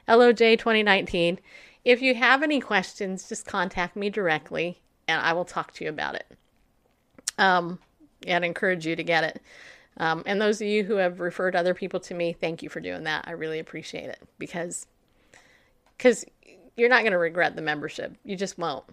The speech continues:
Over eighty percent of the people that sign on to Legal Shield keep it. And you get member perks on top of it, okay? The member perks, you guys, go check your member perks.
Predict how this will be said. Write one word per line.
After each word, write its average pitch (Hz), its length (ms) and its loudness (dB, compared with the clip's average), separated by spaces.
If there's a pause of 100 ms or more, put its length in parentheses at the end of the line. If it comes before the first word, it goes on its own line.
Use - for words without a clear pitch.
(120)
Over 208 220 0
eighty 214 260 0
percent 220 380 -2
of 190 60 -2
the - 40 -12
people 170 340 -4
that 156 200 -4
sign 170 240 -4
on 165 140 -2
to 170 80 -10
Legal 170 260 -4
Shield 165 320 -8
keep - 260 -10
it. - 240 -12 (520)
And 285 320 6
you 269 40 2
get 269 160 6
member 277 300 10
perks 202 340 4
on 208 120 6
top 233 240 6
of 165 120 -2
it, - 240 -2 (100)
okay? 202 260 4
The 208 80 0
member 214 260 0
perks, 208 420 2
you 196 100 -4
guys, 196 480 4
go 214 120 2
check 233 240 0
your 226 80 0
member 202 220 0
perks. - 460 -2